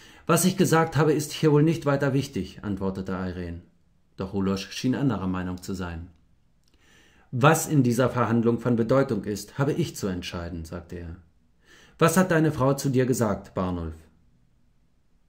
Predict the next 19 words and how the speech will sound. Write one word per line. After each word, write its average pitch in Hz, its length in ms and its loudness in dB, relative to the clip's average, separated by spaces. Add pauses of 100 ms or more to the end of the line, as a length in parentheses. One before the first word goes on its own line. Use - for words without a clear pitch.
(140)
„Sie 127 160 6
hat 127 100 2
mich 139 160 -2
getadelt, 143 560 2 (240)
dass 123 160 0
ich 131 140 -4
alle 156 160 4
Reusen 110 380 2
gelehrt 95 340 0
hatte, 87 320 -8 (100)
statt - 280 0
nur 117 140 0
zwei 123 360 2
oder 113 160 0
drei 120 320 0
Aale 127 200 2
herauszunehmen“, 92 920 -4
sagte 95 280 -10
Barnulf. 87 380 -8